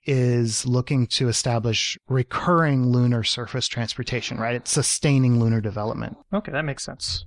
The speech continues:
Speaker 2: If, yeah, so I guess Artemis three is supposed to just be our Apollo eleven <laughs>
Speaker 1: Right.
Speaker 2: of the Artemis program. Okay.
Speaker 1: Right. One of the other reasons that I think that option B is a closer fit for S L D is because op-,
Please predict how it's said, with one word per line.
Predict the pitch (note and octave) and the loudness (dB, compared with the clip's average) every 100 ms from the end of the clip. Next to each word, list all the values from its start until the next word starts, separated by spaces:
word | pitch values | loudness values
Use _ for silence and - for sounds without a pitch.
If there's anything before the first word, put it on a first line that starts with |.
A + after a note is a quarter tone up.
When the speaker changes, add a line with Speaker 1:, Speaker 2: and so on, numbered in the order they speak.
| - | -6
Speaker 2:
If, | D#3 - | -6 -2
yeah, | D3 | -2
so | C3+ D3+ | -2 0
I | C3+ | 2
guess | D3 - - | 0 0 -2
Artemis | G3 D3 C#3+ C#3 - - - - | -2 0 0 0 2 0 -2 -8
three | - D3+ D3+ C#3 B2+ B2 | -4 0 2 2 2 -2
is | C#3+ | -2
supposed | - - C3 - | -2 -2 -2 -2
to | B2+ | -2
just | B2 - | -4 -2
be | C3+ B2+ B2+ A#2+ - | -2 0 0 -2 -4
our | - C3+ B2 A#2+ | -2 -2 -2 -4
Apollo | C#3+ - C#3 C3 | -6 -2 -2 0
eleven | B2+ B2+ B2+ A#2+ - - - | -2 -2 -2 -2 -2 -4 -4
<laughs> | - - - | -4 -2 -2
Speaker 1:
Right. | - | -2
Speaker 2:
of | C#3+ | -2
the | C3+ | -2
Artemis | C3+ B2+ B2 | -2 -4 -6
program. | - C3 C3+ C#3 - - - | -6 -6 -6 -8 -10 -8 -8
Okay. | - - - - - - | -8 -10 -14 -20 -14 -8
Speaker 1:
Right. | A2+ - - | -8 -8 -2
One | D3+ E3 | 0 2
of | |
the | D#3 | 2
other | D#3+ | 2
reasons | D3 C3+ B2 | 2 2 0
that | B2+ | 0
I | B2 | -2
think | C3 B2 | -2 -2
that | A2+ | -2
option | A#2 - A#2+ A2+ G#2+ G#2+ G2+ | -2 -2 0 0 0 -2 2
B | B2 C3+ | 4 6
is | C3 A2+ | 4 2
a | A2+ G#2+ G#2 | 2 0 -2
closer | - C#3 B2 - A#2+ | -2 0 2 2 -2
fit | - A#2+ | -4 -6
for | - - | -4 -6
S | G#2+ | -4
L | A#2 | -4
D | A2 | -2
is | A2 | -2
because | G#2 A#2+ A2+ | 0 0 0
op-, | A2+ | -2